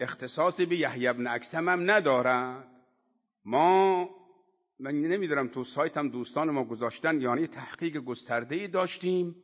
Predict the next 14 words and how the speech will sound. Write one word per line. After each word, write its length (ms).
نسبت 500
به 120
علمای 580
بزرگ 480
اهل 300
سنت 840
که 480
مبتلا 600
به 100
این 180
عمل 340
بودن، 640
شخصیت‌های 840
برجسته‌شون، 880